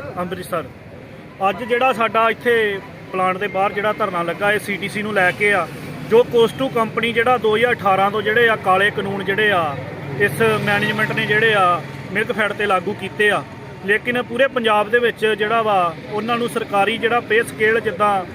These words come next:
ਰੈਗੂਲਰ ਮੁਲਾਜ਼ਮਾਂ ਨੂੰ ਮਿਲਦਾ ਉਹ ਮਿਲਦਾ, ਲੇਕਿਨ ਇੱਥੇ ਵੀ ਪਹਿਲਾਂ ਜਿਹੜਾ ਵਾ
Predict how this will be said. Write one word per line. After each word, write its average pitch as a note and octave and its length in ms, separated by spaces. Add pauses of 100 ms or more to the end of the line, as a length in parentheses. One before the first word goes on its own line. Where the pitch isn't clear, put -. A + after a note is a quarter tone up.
(300)
ਰੈਗੂਲਰ G#3 380
ਮੁਲਾਜ਼ਮਾਂ G#3+ 380
ਨੂੰ A3 100
ਮਿਲਦਾ G#3 260
ਉਹ G#3+ 180
ਮਿਲਦਾ, G#3+ 320
ਲੇਕਿਨ A3 480 (140)
ਇੱਥੇ D4 280
ਵੀ D4 140
ਪਹਿਲਾਂ B3+ 360
ਜਿਹੜਾ A#3+ 240
ਵਾ G#3+ 220